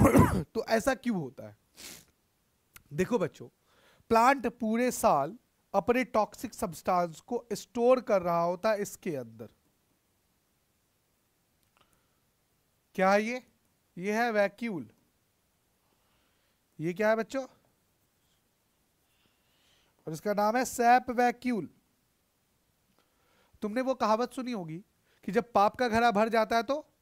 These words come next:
फूटता है, सुना है ना? तो मतलब इतने टॉक्सिक सब्सटेंस भर जाते हैं कि ये टॉक्सिक सब्सटेंस अब इस लीफ के लिए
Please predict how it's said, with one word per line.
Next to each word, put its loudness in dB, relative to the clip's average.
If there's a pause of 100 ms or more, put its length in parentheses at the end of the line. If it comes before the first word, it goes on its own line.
(200)
फूटता -6
है, -6 (680)
सुना 0
है 0
ना? -4 (580)
तो -2
मतलब 0
इतने 0
टॉक्सिक -6
सब्सटेंस -2
भर -2
जाते -2
हैं -6
कि -12
ये -4
टॉक्सिक -8
सब्सटेंस -6
अब -6
इस -10
लीफ -4
के -6
लिए -8